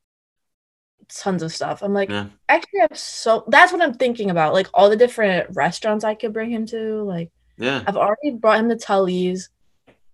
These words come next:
Speaker 1: so that was notable. Um,
Speaker 2: Yeah.
Speaker 1: the experience, like, the,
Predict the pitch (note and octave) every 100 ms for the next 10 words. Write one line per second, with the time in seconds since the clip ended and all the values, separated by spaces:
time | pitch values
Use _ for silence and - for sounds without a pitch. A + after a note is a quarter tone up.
0 | _ - - D#3+ E3 F#3 F#3+ F#3 F#3 -
1 | _ _ F#3+ F3+ F3 D#3 D3+ C#3 E3 -
2 | _ _ _ - _ E3+ D#3 C#3 B2 C#3+
3 | - - - - - E4 F#4 F4+ F4 D4+
4 | - A3+ G#3 G3+ G3 F#3 F3+